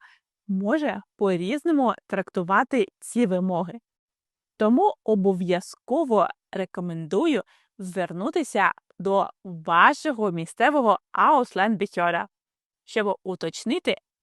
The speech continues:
конкретно для вашої ситуації, що потрібно підготувати. Зазвичай просять документи на нерухомість, оцінку або експертний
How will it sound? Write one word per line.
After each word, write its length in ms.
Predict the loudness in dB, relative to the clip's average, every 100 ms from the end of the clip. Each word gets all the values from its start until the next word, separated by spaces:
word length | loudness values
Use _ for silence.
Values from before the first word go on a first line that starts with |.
| _
конкретно 840 | -6 -6 _ -14 -4 0 0 0 -2
для 380 | -2 2 2 0
вашої 680 | -8 -2 4 4 4 0 -8
ситуації, 680 | -6 0 4 4 0 -14 -14 _ _ _ _ -20
що 480 | -8 0 2 2 -2
потрібно 580 | -6 -2 0 2 2 0 _
підготувати. 760 | -8 -4 -6 -4 -4 -4 -6 -18 _ _ _ _ _ _ _ -10
Зазвичай 600 | -2 -2 -2 -2 0 0 0
просять 540 | 0 0 -2 -14 _ _ _ _ _ -10
документи 720 | -8 -6 -4 -2 -2 -2 -2
на 280 | 0 0 0
нерухомість, 800 | -2 -8 -6 -4 -2 -4 -8 _ _ -12 -4
оцінку 640 | -4 -2 -2 -2 0 -2 -4 _ _ _
або 480 | 0 2 2 2 0 -4 -8
експертний 840 | -8 -8 0 2 2 0 -2 -2